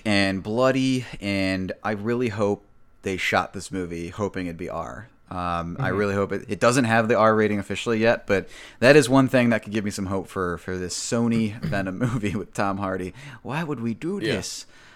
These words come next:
Speaker 1: Uh, yeah,
Speaker 2: <laughs>
Speaker 1: Look, I'd look forward to it if it was R.
Speaker 2: Um, and, uh, I guess there's, I guess there's another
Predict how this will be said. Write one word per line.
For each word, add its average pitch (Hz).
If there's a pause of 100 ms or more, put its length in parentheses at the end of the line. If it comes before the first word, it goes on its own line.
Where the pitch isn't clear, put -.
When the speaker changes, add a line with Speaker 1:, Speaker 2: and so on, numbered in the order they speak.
(180)
Speaker 1:
Uh, 98 (100)
yeah, 147 (180)
Speaker 2:
<laughs> -
Speaker 1:
Look, 147
I'd 160
look 185
forward 120
to 98
it 92
if 87
it 80
was 90
R. 78 (1200)
Speaker 2:
Um, 139 (100)
and, 151
uh, 135
I 143
guess 147
there's, 139
I -
guess 135
there's 131
another 120